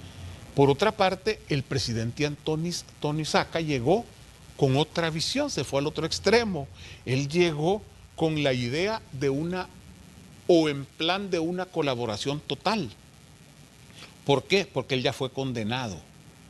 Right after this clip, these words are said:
Pero no solo fue condenado, sino que lo obligaron a aceptar un juicio en términos de desventaja para su persona. Es decir,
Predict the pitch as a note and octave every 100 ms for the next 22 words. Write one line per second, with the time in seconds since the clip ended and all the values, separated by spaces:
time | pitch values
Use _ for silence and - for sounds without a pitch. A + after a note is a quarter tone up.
0 | - - - - - C#3 A#2+ C3 F#3 -
1 | A#3 G#3+ - G3+ G3+ G3+ F#3+ D3 A#2+ C3
2 | F#3 G3 A#2+ E2+ - - - - - -
3 | E3+ F3+ - G#3 - D#3+ D#3 D3 C3+ C3+
4 | A#2 B2+ E3 A3 A3 F#3+ D#3 C#3 - C3
5 | - - F3+ F#3 - G#3 G3 F#3+ - A#3
6 | B3 - A#3 A#3+ - - - - - F#3
7 | D3+ C#3+ - F#3+ G3 G#3 G#3+ G3+ F#3+ E3+
8 | D3+ C3 A#2+ A2 G#2+ A2+ - A#3 B3 -
9 | - - A2+ A2+ G2 - E2+ E2 E2+ D#2
10 | D#2+ G2+ D#3+ F3 F#3 G#3 G3+